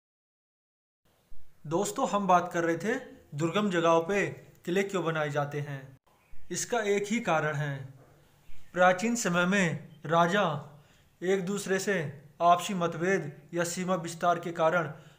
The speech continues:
लड़ते रहते थे, इसीलिए किले को ऐसी जगह बनाया जाता था कि आसानी से कोई हमला ना कर सके। अगर कोई हमला करे भी तो दूर से ही पता चल जाए। किले के चारों ओर ऊंची चार दीवारें होती है,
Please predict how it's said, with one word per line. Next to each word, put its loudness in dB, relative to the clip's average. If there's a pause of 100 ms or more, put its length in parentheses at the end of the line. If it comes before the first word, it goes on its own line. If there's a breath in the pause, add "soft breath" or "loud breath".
(100)
लड़ते 2
रहते 0
थे, -8
इसीलिए 0 (220)
किले 6
को 6
ऐसी 4
जगह 2
बनाया 6
जाता 0
था 2 (480 loud breath)
कि 0
आसानी 2
से -4
कोई 0
हमला 0
ना 0
कर -4
सके। -6 (1120)
अगर 4
कोई 2
हमला 2
करे 6
भी 2 (260)
तो -2
दूर 0
से 0
ही 2
पता 0
चल -2
जाए। -2 (1120)
किले 6
के 0
चारों 4
ओर 4
ऊंची 2
चार 4
दीवारें 6
होती -4
है, -6